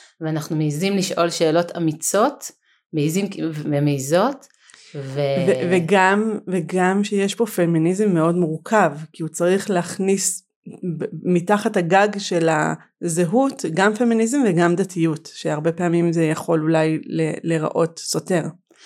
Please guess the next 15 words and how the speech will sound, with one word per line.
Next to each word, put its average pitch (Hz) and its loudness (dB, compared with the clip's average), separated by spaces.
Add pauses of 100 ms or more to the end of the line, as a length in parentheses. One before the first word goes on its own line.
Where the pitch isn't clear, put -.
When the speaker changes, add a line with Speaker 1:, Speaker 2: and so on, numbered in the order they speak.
(640)
Speaker 1:
כן, 269 4
ומצד 208 2
שני, 254 2
אני 226 4
חושבת 226 -2
שכשמדברים - -4
על 208 2
הלכות, 262 2 (320)
אז 151 -4
הרבה 165 0
פעמים 214 2 (840)
במרכאות 170 0
ה-, 170 2
ה-, 139 -4 (420)
ה-, 147 -2